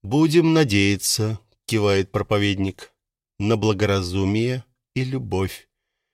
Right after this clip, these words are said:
Ибо мы тоже встречаем братьев своих благословениями».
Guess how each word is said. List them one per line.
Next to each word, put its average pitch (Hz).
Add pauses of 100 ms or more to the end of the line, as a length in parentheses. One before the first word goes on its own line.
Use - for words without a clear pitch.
(260)
Ибо 170
мы 202
тоже 180
встречаем 165
братьев 156
своих 151
благословениями». 139